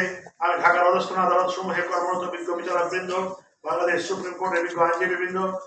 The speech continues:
এবং অ্যাটর্নি জেনারেল অফিসের বিজ্ঞ আইন কর্মকর্তাবৃন্দের সাথে মত বিনিময় করেছি। নানান উদ্যোগের মাধ্যমে সেই পরিকল্পনা প্রণয়নের কাজ এগিয়ে যাচ্ছে।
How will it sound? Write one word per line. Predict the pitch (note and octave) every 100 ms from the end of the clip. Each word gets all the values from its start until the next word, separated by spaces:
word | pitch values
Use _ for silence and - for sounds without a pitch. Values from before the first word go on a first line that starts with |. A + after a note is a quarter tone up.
| - D#3
এবং | E3
অ্যাটর্নি | E3+ E3+ E3+ -
জেনারেল | - -
অফিসের | - - A#2+ - - - _ -
বিজ্ঞ | F#3 G3 F3+ - - - _ _ _
আইন | F3 F3+
কর্মকর্তাবৃন্দের | F3+ E3 E3+ F3 E3+ E3+ E3+ E3+ E3+
সাথে | E3+ F3+ F3 F3+ - - _ E3
মত | F3 F3
বিনিময় | E3+ E3+ E3+
করেছি। | E3 E3 - - - _ _ _ _
নানান | D3+ E3 E3+ E3
উদ্যোগের | - E3+ E3+ E3+ E3 - E3+
মাধ্যমে | E3+ E3 E3 D#3+ D#3+ E3 - _ _
সেই | - E3+
পরিকল্পনা | F3 E3+ E3 D#3+ D#3+
প্রণয়নের | D#3 D#3+ D#3+ D#3
কাজ | D#3 D#3 D#3
এগিয়ে | D3+ D#3
যাচ্ছে। | D#3 D3 -